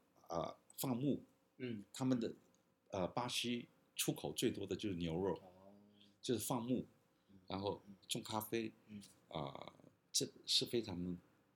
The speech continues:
Speaker 1: 非常重要的，他们的那个，他们的经济的来源。
Speaker 2: 那你有体验他们的传统食物吗？比方你，你来泰雅族部落，我们会请你吃等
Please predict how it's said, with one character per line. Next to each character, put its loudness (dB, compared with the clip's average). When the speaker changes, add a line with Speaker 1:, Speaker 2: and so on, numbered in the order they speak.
Speaker 1:
非 4
常 -2
重 0
要 0
的， -10
他 -10
们 -8
的 -6
那 -16
个， -14
他 -8
们 -4
的 -2
经 0
济 -2
的 -8
来 -2
源。 -4
Speaker 2:
那 -6
你 -2
有 2
体 -8
验 -4
他 -10
们 -14
的 -8
传 -6
统 -14
食 -6
物 -4
吗？ -18
比 -8
方 -4
你， -6
你 -4
来 -2
泰 -10
雅 -6
族 -10
部 -6
落， 0
我 -6
们 -18
会 -4
请 -8
你 -12
吃 -8
等 -16